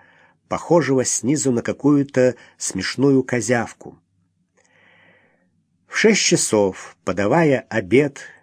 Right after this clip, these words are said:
и пробегая по палубе в камбуз, я видел Гаррисона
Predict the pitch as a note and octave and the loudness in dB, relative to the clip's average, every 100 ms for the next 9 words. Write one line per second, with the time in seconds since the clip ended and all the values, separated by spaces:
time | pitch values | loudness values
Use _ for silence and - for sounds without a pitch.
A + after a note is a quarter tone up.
0 | _ _ _ _ B2+ C3+ A#2+ B2 A#2 A#2+ | _ _ _ _ -2 -2 0 2 2 2
1 | A2 - G#2+ - A2 G#2+ G2 E2+ F2+ E2 | 0 -2 -8 -4 0 0 -2 -4 -6 -8
2 | - - C3+ D#3+ D3 C#3+ - - _ _ | -14 -6 -2 0 -2 -6 -10 -12 _ _
3 | _ _ _ _ _ _ _ - D#3+ F#3 | _ _ _ _ _ _ _ 0 4 4
4 | C#3+ B2 E3+ D3+ D3 G2 A#2+ C3 A#2+ A2+ | 4 4 4 4 -2 0 0 2 -2 -4
5 | - A#2 A2 A2 | -6 -4 -6 -8